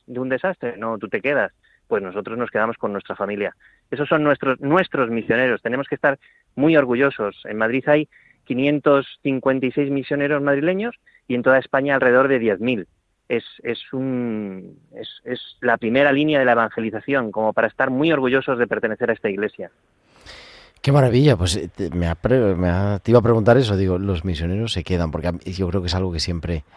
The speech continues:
Speaker 2: impacta, ¿no? Eh, en la situación de conflicto, incluso que los medios de comunicación muchas veces empiezan a ser corresponsales, porque es que no queda nadie más.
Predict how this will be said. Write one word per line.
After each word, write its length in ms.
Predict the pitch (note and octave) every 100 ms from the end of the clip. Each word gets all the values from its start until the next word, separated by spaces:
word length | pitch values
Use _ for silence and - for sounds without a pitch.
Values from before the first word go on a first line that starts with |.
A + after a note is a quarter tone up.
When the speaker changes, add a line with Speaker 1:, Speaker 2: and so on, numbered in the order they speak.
| - -
Speaker 2:
impacta, 580 | G2 E2+ - F#2 - D2+
¿no? 240 | D#2+ B2 F#3 -
Eh, 360 | - D#2 D2 C2+
en 100 | E2+
la 80 | E2
situación 300 | D#2 E2+ F#2+
de 80 | G2
conflicto, 340 | G2 G#2+ A2+
incluso 500 | A2+ A2 A2 G2+ G2 - - - _ -
que 140 | G#2
los 220 | G2 F2
medios 280 | G2 G2+ F#2+
de 80 | G2
comunicación 520 | G2+ G2+ G2 F#2 G#2
muchas 280 | G#2 G#2 G2
veces 480 | G#2 - B2+ - - _ -
empiezan 380 | F#2+ G#2 G#2
a 40 | G2+
ser 160 | G2+
corresponsales, 800 | F2+ G2 F#2 - F#2+ A2 D#3 F2+
porque 260 | C#2 D#2+ E2
es 100 | E2
que 100 | G2
no 120 | F#2+
queda 240 | E2+ F2+ F2
nadie 340 | F2 E2+ E2+
más. 400 | G#2+ A2+ -